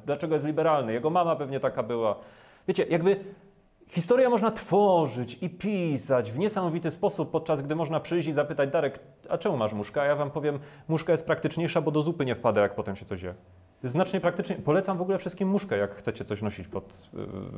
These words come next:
yy, takiego. I wiele rzeczy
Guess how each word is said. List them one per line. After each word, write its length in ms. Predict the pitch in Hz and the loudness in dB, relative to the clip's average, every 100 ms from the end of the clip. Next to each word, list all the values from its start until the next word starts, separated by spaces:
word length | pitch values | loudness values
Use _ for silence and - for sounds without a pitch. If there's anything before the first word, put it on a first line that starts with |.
| 101 | -10
yy, 100 | 101 | -10
takiego. 400 | - 95 92 87 - - - - - - - - - - - - - - - - - - - - | -6 -6 -4 -6 -10 -20 -20 -18 -18 -18 -20 -20 -20 -20 -20 -20 -20 -20 -20 -20 -20 -20 -20 2
I 260 | 151 170 170 - - - - - - 120 | 4 6 2 -10 -16 -20 -20 -20 -6 2
wiele 340 | 123 214 240 | 6 6 6
rzeczy 540 | 175 208 - 107 175 | 6 4 4 4 4